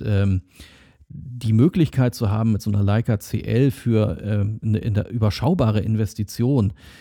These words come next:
äh, in das Leica M-System einzusteigen, ist da schon eine ganz, ganz feine Sache. So, und in dem Sinne würde ich jetzt sagen, ähm, mal eben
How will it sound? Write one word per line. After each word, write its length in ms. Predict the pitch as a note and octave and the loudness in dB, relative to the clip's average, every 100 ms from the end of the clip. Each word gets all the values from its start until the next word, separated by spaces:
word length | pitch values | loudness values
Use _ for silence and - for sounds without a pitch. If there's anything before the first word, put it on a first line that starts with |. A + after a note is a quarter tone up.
| - - | -20 -14
äh, 180 | - G2+ | -2 0
in 120 | F#2+ | 2
das 200 | G#2+ G#2 | 2 0
Leica 540 | A2 G2+ G2+ G2 F#2+ F#2 _ _ | 0 0 2 2 0 -2 _ _
M-System 580 | - A#2+ B2+ A2 - G#2+ | 0 2 2 -2 2 2
einzusteigen, 760 | - G2 - G#2+ - G2 G2 G2+ | 2 -2 -2 -10 -6 -4 -2 -4
ist 180 | - - | -6 -8
da 80 | |
schon 340 | G#2 - - - - | -6 -4 -4 -6 -6
eine 120 | G#2 | -4
ganz, 240 | G#2 F#2 | -2 -2
ganz 200 | - F#2+ | 0 0
feine 300 | - G#2 G2 | 2 2 2
Sache. 320 | G2+ G#2 - - _ _ - - - - - | 2 0 -4 -12 _ _ -18 -18 -20 -20 -12
So, 320 | G2+ A2+ D3+ | -2 4 4
und 240 | G#2+ G2+ | 4 -2
in 140 | G2 G2 | 0 4
dem 200 | A2 G#2 | 4 4
Sinne 300 | G2 G#2 A#2+ | 4 4 6
würde 160 | G#2 | 4
ich 100 | G2 | 4
jetzt 200 | G2+ F#2+ | 2 0
sagen, 600 | - G2 G#2 D3 E3+ C#3 B2 | 2 2 2 2 0 -4 -8
ähm, 340 | - G#2+ G#2+ A2 | 0 4 4 2
mal 240 | G2+ G2+ | 0 0
eben 380 | - A2 G#2 G2+ | 2 2 2 2